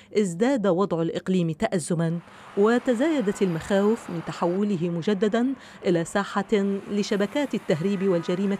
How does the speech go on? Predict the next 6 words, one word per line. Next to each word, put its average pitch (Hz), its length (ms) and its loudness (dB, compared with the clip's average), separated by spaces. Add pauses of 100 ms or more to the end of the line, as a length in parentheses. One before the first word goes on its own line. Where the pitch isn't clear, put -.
المنظمة 208 680 2 (400)
وملاذ 175 760 2 (280)
لتنظيم 214 500 2
القاعدة 190 720 2 (400)
والجماعات 180 600 0
المتطرفة 170 760 -2